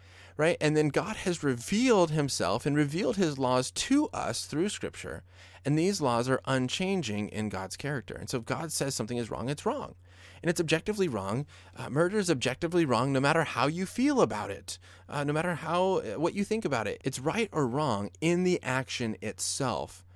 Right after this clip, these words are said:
not my feelings. This is not a subjective thing. But as we see, and as I've talked about before in the Barna research, thirty-seven percent of young Christians think that morality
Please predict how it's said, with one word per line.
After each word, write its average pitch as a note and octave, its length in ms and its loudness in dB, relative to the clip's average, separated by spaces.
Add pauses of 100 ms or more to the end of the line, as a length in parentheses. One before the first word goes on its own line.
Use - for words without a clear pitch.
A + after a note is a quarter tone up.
(120)
not D3 360 0
my A2+ 180 0
feelings. C3 800 -2
This G#2+ 140 -8
is A2 100 -8
not B2 180 -2
a C#3 60 -2
subjective G2 640 -6
thing. F3 380 -4 (580)
But E3+ 100 4
as F3 160 4
we D3 100 0
see, G3 600 -2
and C#3+ 100 0
as C#3+ 180 2
I've B2+ 160 0
talked E3+ 280 -8
about C#3+ 160 2
before E3 340 -2
in B2+ 80 2
the A2+ 60 2
Barna A#2+ 340 4
research, C3+ 500 -2 (720)
thirty-seven C#3 760 2
percent B2+ 460 -2 (340)
of A2 180 -6
young B2+ 300 2
Christians G2 580 -4
think A#2+ 240 -2
that - 120 -6
morality A2+ 640 0